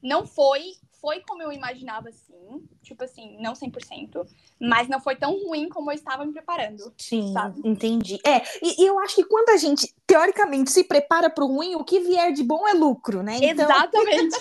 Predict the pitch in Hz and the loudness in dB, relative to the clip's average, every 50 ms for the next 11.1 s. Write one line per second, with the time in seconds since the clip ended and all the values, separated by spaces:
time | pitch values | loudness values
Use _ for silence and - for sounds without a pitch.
0 | - - - - 392 427 330 339 359 - - 311 311 339 370 370 359 330 339 302 | -6 -4 -2 -2 0 2 2 2 2 0 -2 -4 0 0 -2 -2 -2 -6 -6 -6
1 | 302 339 320 311 320 285 285 277 294 285 - - 339 349 349 294 240 226 220 214 | -6 -4 -2 -2 -2 -2 -2 -6 -10 -10 -6 -6 -6 -6 -4 -4 -6 -6 -6 -8
2 | - - - - 294 302 370 453 494 415 427 427 392 320 330 320 - 320 302 - | -14 -18 -20 -18 -12 -10 -8 -6 -4 -4 -2 -4 -4 -4 -4 -6 -8 -8 -8 -8
3 | 269 247 240 233 233 233 - 330 320 302 285 285 - 285 254 247 277 269 - - | -6 -6 -6 -6 -8 -8 -6 -4 -4 -4 -4 -4 -6 -8 -8 -8 -10 -12 -10 -10
4 | 302 285 302 294 - - 285 269 262 277 320 427 - - 427 359 339 277 262 - | -8 -8 -8 -8 -8 -8 -6 -4 -4 -4 -4 -6 -8 -10 -8 -8 -8 -8 -8 -8
5 | 285 311 349 403 415 392 370 - 349 311 294 294 285 - 285 269 262 254 247 247 | -10 -10 -8 -8 -10 -10 -10 -8 -6 -4 -4 -4 -4 -6 -6 -6 -4 -4 -4 -4
6 | 233 214 220 - - 208 - - 190 180 185 185 214 247 240 - - - - - | -4 -4 -4 -4 -6 -12 -10 -10 -10 -8 -6 -6 -6 -8 -8 -10 -16 -18 -18 -20
7 | - _ - - 349 392 427 392 359 339 359 359 - 359 339 - 269 233 262 302 | -20 _ -8 -4 -4 -4 -4 -4 -4 -4 -4 -2 -4 -6 -6 -4 -4 -2 -2 -2
8 | 302 - - 330 330 330 349 311 254 294 269 302 294 226 269 269 269 277 269 262 | -2 -4 -2 -2 -2 -2 -2 -4 -2 -2 -2 -2 -2 -2 -2 -4 -4 -4 -6 -4
9 | 320 320 320 320 - 233 208 202 190 202 208 - - 320 359 440 466 466 - 605 | -4 -4 -4 -4 -8 -8 -8 -6 -6 -6 -6 -6 -6 -8 -6 -6 -8 -6 -6 -6
10 | 571 - - 392 392 - - - 320 302 262 233 226 247 277 277 254 226 226 202 | -6 -6 -8 -8 -8 -8 -10 -10 -8 -6 -4 -2 -2 -2 -2 -2 0 0 0 0
11 | 175 | 0